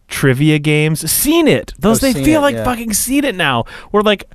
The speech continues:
Speaker 1: a clip from a movie will play and that's the clue, or
Speaker 2: Right.
Speaker 1: like, and it's just like, <laughs> what does this famous character say, or what is this character's name? And then it just shows Arnold Schwarzenegger saying "Terminated," and you're like, "Oh, the Terminator." Like,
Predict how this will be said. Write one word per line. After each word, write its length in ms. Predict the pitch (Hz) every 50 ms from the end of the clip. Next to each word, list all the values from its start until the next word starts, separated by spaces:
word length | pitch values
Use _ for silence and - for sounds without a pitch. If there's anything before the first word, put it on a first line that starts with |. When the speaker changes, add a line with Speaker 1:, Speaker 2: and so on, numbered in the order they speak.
| - - - - -
Speaker 1:
a 80 | 190
clip 280 | - - - 226 233 -
from 200 | - 226 208 196
a 40 | 180
movie 320 | 170 170 185 196 180 180
will 140 | 156 143 131
play 360 | 120 - 135 123 110 110 113 120
and 180 | 131 131 127 131
that's 220 | 135 147 - -
the 100 | - 143
clue, 440 | - - - 135 131 131 139 156 175
or 160 | 180 160 170
Speaker 2:
Right. 100 | 160 156
Speaker 1:
like, 240 | 160 151 156 - - -
and 180 | 185 202 220
it's 220 | 214 226 214 - -
just 200 | 277 240 - -
like, 340 | 202 185 175 165 - - - - - - - - - - - - - - - - - - - - - - - _ - -
<laughs> 60 | - - - 127 - - - - - - - - - - - - - - - - - - - - - - - -
what 260 | - 101 101 131 185
does 180 | 208 214 175 147
this 180 | 165 214 220 -
famous 360 | - 185 165 165 151 147 -
character 420 | - 156 156 156 147 127 - 139
say, 540 | 123 - - 156 135 120 117 113 110 113 110 -
or 180 | - 156 147 147
what 140 | 160 180
is 120 | 196 196 175
this 160 | 190 190 -
character's 360 | - 190 175 170 151 147 135
name? 220 | 147 151 139 135 135
And 80 | 143
then 80 | 151 175
it 60 | 180
just 140 | 185 180 - _ _ -
shows 360 | - - - 175 175 175 175
Arnold 260 | - 160 165 170 170
Schwarzenegger 460 | - - 180 175 165 165 165 147 156 139
saying 240 | - 156 147 139
"Terminated," 840 | 123 - - - 117 117 123 123 123 113 113 113 117 - - 117 113
and 100 | 120 123
you're 100 | 139 202
like, 140 | 156 180 -
"Oh, 180 | 202 - - -
the 200 | 165 196 202 202
Terminator." 800 | - - 233 214 208 196 185 170 147 127 123 117 - 208 208 202 202 185 - - - -
Like, 240 | 190 190 185 - -